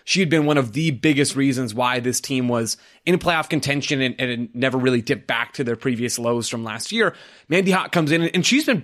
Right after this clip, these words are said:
pretty good as well, right? Even though maybe not quite as strong as Smith had been previously,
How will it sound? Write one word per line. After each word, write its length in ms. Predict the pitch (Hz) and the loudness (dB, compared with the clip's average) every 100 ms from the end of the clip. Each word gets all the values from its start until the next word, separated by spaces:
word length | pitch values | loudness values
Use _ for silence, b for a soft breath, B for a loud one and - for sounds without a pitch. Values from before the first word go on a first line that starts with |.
| - | -2
pretty 160 | 214 196 | 0 4
good 160 | 196 | 4
as 100 | 175 | 4
well, 300 | 180 135 - - | 2 0 -4 -2
right? 180 | 160 170 | -2 0
Even 220 | 190 185 | 0 2
though 320 | 175 170 151 - | 4 2 2 -2
maybe 220 | 147 143 | 0 0
not 180 | 143 - | -2 -2
quite 260 | 147 147 | 0 4
as 140 | 139 - | 4 2
strong 300 | 143 131 127 | 0 0 0
as 80 | |
Smith 220 | - 196 208 | 0 -2 -2
had 280 | 147 135 | -2 -2
been 280 | 120 120 113 b b b | 0 0 -2 b b b
previously, 640 | 262 311 160 139 127 127 | 2 4 4 2 2 0